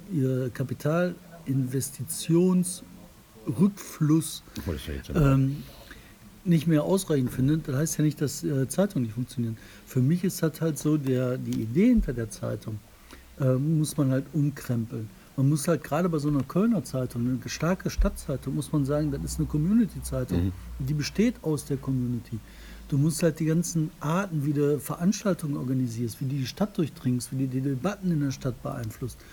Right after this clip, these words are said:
Speaker 1: musst du, musst du als Abo verkaufen. Du musst dir die Zielpublika, also die Plural vom Publikum, weil ich
Speaker 2: Ja,
Speaker 1: nicht
Speaker 2: das
Speaker 1: weiß,
Speaker 2: ist
Speaker 1: was
Speaker 2: ja
Speaker 1: das ist.
Speaker 2: le-, schon mal gesagt in dem Sinne, ja.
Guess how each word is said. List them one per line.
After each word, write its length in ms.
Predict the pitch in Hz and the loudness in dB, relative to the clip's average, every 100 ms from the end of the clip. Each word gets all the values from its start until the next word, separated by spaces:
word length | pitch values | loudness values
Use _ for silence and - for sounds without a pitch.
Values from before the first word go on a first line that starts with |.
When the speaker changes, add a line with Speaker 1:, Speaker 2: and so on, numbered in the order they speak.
| - - | -20 -4
Speaker 1:
musst 300 | 160 139 - | 2 2 0
du, 180 | 143 123 123 - - - | -2 -2 -4 -16 -20 -4
musst 240 | 160 147 - | 0 0 0
du 80 | 151 | -2
als 240 | 147 135 - | -2 -8 -4
Abo 260 | 143 131 | 0 0
verkaufen. 640 | 123 - 110 113 110 110 110 - - - - | 0 -4 -6 -4 -4 -4 -10 -10 -16 -16 -8
Du 80 | - | 2
musst 240 | 135 180 - | 4 4 2
dir 80 | |
die 120 | 156 135 | 0 0
Zielpublika, 1200 | - 254 - - 175 - 147 - - 135 127 120 - - | 4 4 4 0 0 -2 -4 -8 -6 -2 -2 -4 -8 -6
also 240 | 156 127 | -4 -2
die 140 | 131 127 | -2 -2
Plural 520 | 135 - 175 151 143 | -2 0 2 4 2
vom 280 | - 135 127 | 2 0 0
Publikum, 500 | 139 131 127 151 143 | -2 -2 0 0 2
weil 140 | 120 | 0
ich 80 | 117 | 0
Speaker 2:
Ja, 60 | |
Speaker 1:
nicht 120 | 107 110 | 0 0
Speaker 2:
das 60 | |
Speaker 1:
weiß, 80 | 131 | -2
Speaker 2:
ist 60 | - | 2
Speaker 1:
was 60 | |
Speaker 2:
ja 60 | 123 | 4
Speaker 1:
das 200 | 127 135 | 4 0
ist. 40 | 139 127 123 | -2 -6 -6
Speaker 2:
le-, 80 | 117 | -4
schon 160 | 104 139 | -2 0
mal 100 | 98 | 0
gesagt 380 | 85 78 82 82 | 0 0 -2 0
in 100 | 87 | 0
dem 180 | 87 82 | 0 0
Sinne, 180 | 87 | 0
ja. 140 | 87 | 0